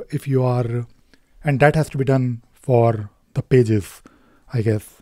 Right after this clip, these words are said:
um, because when you're looking at the first page and when you turn it, then the margin might be different on the other side. So I'm still trying to figure out, uh, uh, the best margin for Amazon K D P. I'll probably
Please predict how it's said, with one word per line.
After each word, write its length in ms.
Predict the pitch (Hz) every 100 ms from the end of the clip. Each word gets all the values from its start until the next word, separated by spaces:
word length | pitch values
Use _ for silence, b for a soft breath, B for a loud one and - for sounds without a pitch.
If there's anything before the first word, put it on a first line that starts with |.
| _
um, 380 | 127 107 101 95 -
because 240 | 117 107
when 120 | 117
you're 100 | 120
looking 260 | 117 - 123
at 100 | 113
the 80 | 113
first 320 | - 139 -
page 300 | 139 147 - B B B
and 120 | 131 120
when 100 | 117
you 100 | 113
turn 240 | 139 139
it, 180 | 147 - B B -
then 160 | 123
the 60 | 120
margin 480 | 117 117 123 123 123 -
might 200 | 120 110
be 80 |
different 400 | 113 - 113 101 -
on 120 | 127
the 100 | 113
other 100 | 110
side. 320 | 110 110 101 - B B B -
So 240 | 160 143 B -
I'm 100 | 143
still 200 | 180 165
trying 180 | 156
to 80 | 143
figure 240 | 156 139 131
out, 340 | 127 120 -
uh, 240 | 110 107 98 _ _ _ _ - _ _ _ -
uh, 240 | 131 110
the 120 | 101
best 300 | 101 131 - - _
margin 420 | 127 117 107 131 151
for 240 | 131 117
Amazon 400 | 113 113 117 110
K 160 | 123 113
D 80 |
P. 220 | 107 131 - b b b b -
I'll 120 | 127
probably 460 | 131 127 131 127